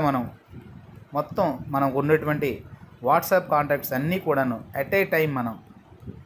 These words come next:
గ్రూప్గా create చేసుకోవచ్చు. చూడండి, ఈ విధంగా మొత్తం contracts అన్నీ కూడా at the rate D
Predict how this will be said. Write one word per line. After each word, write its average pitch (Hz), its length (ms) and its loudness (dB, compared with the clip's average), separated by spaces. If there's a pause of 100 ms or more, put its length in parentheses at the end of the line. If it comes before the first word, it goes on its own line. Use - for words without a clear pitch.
(1800)
గ్రూప్గా 139 380 2
create 131 300 4
చేసుకోవచ్చు. 123 480 -4 (120)
చూడండి, 120 340 -4 (180)
ఈ 123 80 -4
విధంగా 127 340 -2
మొత్తం 139 320 -4 (140)
contracts 123 380 -2
అన్నీ 123 200 -2
కూడా 120 160 -2 (560)
at 123 140 -2
the 147 100 4
rate 139 200 4
D 127 60 0